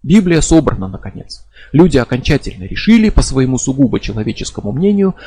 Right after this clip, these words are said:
какие книги признать вдохновлённые Богом. Хотя даже если эти книги и правда от Бога, то решать, какие признать, а какие нет,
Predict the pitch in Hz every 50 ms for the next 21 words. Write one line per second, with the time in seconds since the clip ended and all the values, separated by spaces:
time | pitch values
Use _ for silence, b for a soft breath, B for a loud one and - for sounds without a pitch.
0 | B B B 135 127 - 151 139 117 - - 147 147 123 113 - - - 101 -
1 | 147 175 185 - - - - - - - 107 107 113 131 131 117 113 110 107 -
2 | _ _ _ - - 107 104 - - - - - _ _ _ _ _ - - -
3 | _ _ _ _ _ _ _ _ _ - - - 127 - 156 139 139 135 131 143
4 | 135 127 - 135 127 - - - - - 151 127 117 120 - - 127 123 110 -
5 | - 107 113 120 147 185 196 165 120 113 - - 120 123 127 - - 139 123 -
6 | - 120 - - 123 113 - - 120 113 143 175 196 196 - - - 113 - -
7 | 117 - - 123 113 113 117 127 175 208 220 - -